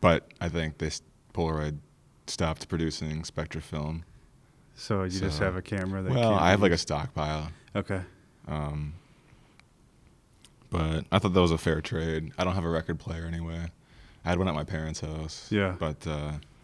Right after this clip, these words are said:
Speaker 1: you know, I have all these records, but I don't have anywhere to play
Speaker 2: <laughs>
Speaker 1: 'em. So I, I don't mind giving 'em away or, like, trading 'em or letting people borrow them.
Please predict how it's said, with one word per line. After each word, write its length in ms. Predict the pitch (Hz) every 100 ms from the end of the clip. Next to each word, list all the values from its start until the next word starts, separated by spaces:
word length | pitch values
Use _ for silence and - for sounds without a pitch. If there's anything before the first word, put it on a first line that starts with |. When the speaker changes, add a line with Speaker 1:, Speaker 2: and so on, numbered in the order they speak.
| - - - - _ _ - -
Speaker 1:
you 100 | 82
know, 140 | 76 73
I 60 |
have 100 | 95
all 100 | 87
these 180 | 82 76
records, 440 | 76 76 78 76
but 140 | - 80
I 120 | 76
don't 340 | 71 76 80 - _ -
have 160 | 82
anywhere 240 | 78 76 76
to 60 | - 131
play 100 | 78
Speaker 2:
<laughs> 60 |
Speaker 1:
'em. 240 | 80 80 78
So 200 | - 80
I, 140 | 80 78 - - - - -
I 180 | - 78
don't 180 | 82 76
mind 360 | 78 76 80 82 - - - - - - - - - - - - _
giving 260 | 104 98 95
'em 100 | 92
away 440 | 90 90 90 90
or, 120 | 85
like, 220 | 80 78
trading 380 | 80 82 80 78
'em 400 | 78 76 78 76
or 260 | 78 80 78 - - -
letting 180 | 80 78
people 240 | 87 82
borrow 360 | 82 78 78 78
them. 480 | 78 78 80 80